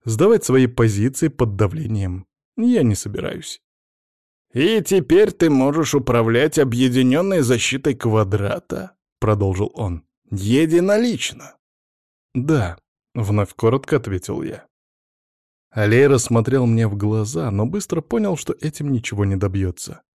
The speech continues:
Он повернул голову к моему учителю. "Хорошо подумай, прежде чем открыть рот, Нико", предостерег его старший Эксара.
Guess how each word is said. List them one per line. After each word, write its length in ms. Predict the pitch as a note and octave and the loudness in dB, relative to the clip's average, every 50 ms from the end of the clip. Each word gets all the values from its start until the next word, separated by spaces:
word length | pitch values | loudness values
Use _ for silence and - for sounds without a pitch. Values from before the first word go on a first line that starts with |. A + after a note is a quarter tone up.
| _ _ _ _ _ _ _ _ _ _ _ _ _ - | _ _ _ _ _ _ _ _ _ _ _ _ _ 0
Он 340 | A2 A2+ C3+ E3 G3 G#3 | 2 4 4 4 2 2
повернул 520 | F#3+ - A3+ G#3 A3+ G#3 G3+ G#3 G#3 G#3 F3+ | 0 0 2 2 2 2 2 2 2 2 2
голову 420 | B2+ A2+ A#2+ C#3 D#3+ E3+ F3 F#3+ | 2 2 4 4 4 2 0 -2
к 100 | F3 - | -2 0
моему 360 | C3 A#2+ A#2 A2+ A2 B2 - - | 0 2 2 2 2 0 -2 -4
учителю. 760 | - B2+ C3 - - - G2 - - - - - - - - _ _ _ _ _ _ _ _ _ _ _ _ _ _ _ _ _ _ _ _ | -6 -8 -6 -6 -6 -6 -6 -6 -8 -10 -10 -10 -12 -14 -18 _ _ _ _ _ _ _ _ _ _ _ _ _ _ _ _ _ _ _ _
"Хорошо 720 | _ _ - C#3+ F#3 A3 A3+ G#3+ G3+ E3+ - - A3+ A3 F3 | _ _ -4 -2 0 2 2 2 2 0 2 2 2 2 2
подумай, 600 | - - G3 G3 D#3+ D#3 G3+ A#3+ G#3 F3+ D3 C3 | 2 2 2 4 4 6 4 4 6 4 4 2
прежде 480 | G#2+ G#2+ A#2 C#3+ F3+ F#3+ D#3+ C3+ C#3 B2+ | 2 0 0 0 0 0 0 0 -2 0
чем 220 | - C3+ B2 A#2+ | 2 2 2 4
открыть 420 | A#2+ A2+ - - D3+ E3 D3 - - | 2 2 0 0 0 0 2 2 0
рот, 380 | A2+ D3 F#3 E3 A2+ - - | 0 2 2 0 -2 -2 -4
Нико", 720 | G#2 G2 G2+ A#2 C3+ B2+ A#2 - - - - - - - _ _ _ _ _ _ - | -4 -2 0 0 0 -2 -4 -6 -8 -8 -8 -8 -10 -12 _ _ _ _ _ _ -8
предостерег 640 | - - G#2+ G#2+ G2 - - - F#2+ G#2 A2+ - | -6 -4 -2 -2 -4 -2 -4 0 0 0 0 0
его 220 | - C3 A2 G2 F#2 | -2 -2 0 -2 -4
старший 420 | - - - - - - - - - | -6 -8 -10 -10 -8 -10 -12 -12 -12
Эксара. 640 | - A2 - - - - - - - - - - | -14 -14 -12 -12 -12 -10 -10 -10 -12 -14 -16 -20